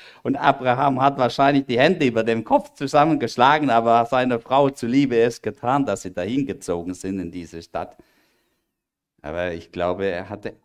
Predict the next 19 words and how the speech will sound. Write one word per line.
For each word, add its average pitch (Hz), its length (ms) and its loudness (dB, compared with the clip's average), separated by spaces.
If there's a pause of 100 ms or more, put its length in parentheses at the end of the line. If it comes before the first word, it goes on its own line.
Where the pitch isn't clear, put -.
Angst - 380 -20
um 67 120 -18
seine 73 360 -10
Frau. 76 420 -12 (400)
Und 107 140 -4
wenn 156 520 2
dama-, 131 600 0
damals 120 500 0
in 104 220 -6
Sodom 117 480 0
schon 104 460 -2
diese 101 440 -6 (640)
bösen 120 400 2
Leute 107 480 2 (200)
die 104 80 -10
Boten 117 440 -2
Gottes 120 340 0
vergewaltigen 95 960 -4
wollten, 110 520 2